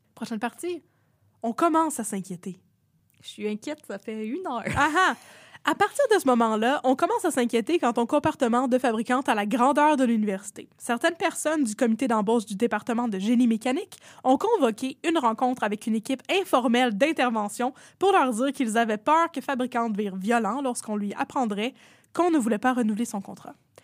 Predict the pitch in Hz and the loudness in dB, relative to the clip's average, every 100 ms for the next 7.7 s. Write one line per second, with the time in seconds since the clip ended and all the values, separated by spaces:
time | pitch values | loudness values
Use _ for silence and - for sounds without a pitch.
0 | - 226 - 254 277 285 262 240 440 381 | -10 -10 -8 -6 -2 0 0 2 4 6
1 | 403 359 294 294 - 311 269 269 240 240 | 4 4 4 4 0 0 2 2 2 2
2 | - 311 254 254 226 190 208 269 359 349 | 0 0 0 0 0 -2 -2 -2 -2 -6
3 | 349 254 269 311 320 226 247 247 214 214 | -8 0 4 4 4 0 0 2 0 -2
4 | 208 214 330 233 - 202 196 196 196 190 | -2 -4 -4 -8 -8 -10 -8 -6 -4 -2
5 | 196 190 208 294 - - 294 359 370 302 | -2 0 0 0 -4 -4 2 4 4 2
6 | 311 - 302 302 240 214 233 247 240 330 | 0 2 0 2 2 2 0 2 4 4
7 | 339 240 220 220 190 208 | 4 -2 -6 -6 -6 -10